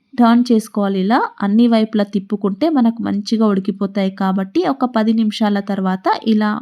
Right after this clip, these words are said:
అన్నింటినీ ఇంకా ఇలా రెండో వైపున కూడా తిప్పుకోండి. ఇలా అన్నింటినీ తిప్పుకొని మళ్ళీ మూత పెట్టి మళ్ళీ ఇంకొక పది నిమిషాలు మీడియం ఫ్లేమ్ పైన ఉడికించుకోవాలి. చూడండి,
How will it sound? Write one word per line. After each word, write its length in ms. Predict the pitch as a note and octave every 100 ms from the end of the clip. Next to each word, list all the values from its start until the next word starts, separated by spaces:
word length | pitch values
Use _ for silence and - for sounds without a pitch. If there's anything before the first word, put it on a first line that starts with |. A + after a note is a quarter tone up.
| - -
అన్నింటినీ 580 | G#3 A3+ G#3+ G#3 A#3 A4+
ఇంకా 260 | B3 A#3+ G#3 -
ఇలా 220 | G#3 G3+ G3+
రెండో 300 | G3 G3+ A3+
వైపున 380 | G#3 G3 G3 F#3+
కూడా 260 | G3 A#3
తిప్పుకోండి. 680 | - B3 A#3+ G3 F#3+ F3 C4 C5+ _ _ _ _ _ _ _ -
ఇలా 180 | C4+ C#4+
అన్నింటినీ 520 | B3+ A#3+ B3 A#3+ B3 A#3+
తిప్పుకొని 640 | A3+ G#3+ A3+ A3+ G3+ G#3 G#3 - _ G#3+
మళ్ళీ 360 | G#3+ B3 D4 D#4
మూత 320 | B3 A3 G#3+ G#3
పెట్టి 440 | G#3 G3 - D4 C#5 C#5+ _ _ -
మళ్ళీ 280 | A#3 C4+ E4
ఇంకొక 460 | B3 B3+ C4 C#4+ C#4
పది 300 | B3+ A3 G#3
నిమిషాలు 560 | G#3 G3+ G#3 G#3+ G#3 F4+ C5
మీడియం 360 | C4+ A3 G#3+ G#3
ఫ్లేమ్ 320 | G3+ G3 F#3+
పైన 220 | F#3+ F#3 C4+
ఉడికించుకోవాలి. 840 | D4 A3 G3 F#3+ - F#3 F3 E3+ - _ _ _ _ _ _ _
చూడండి, 380 | C4+ C4 B3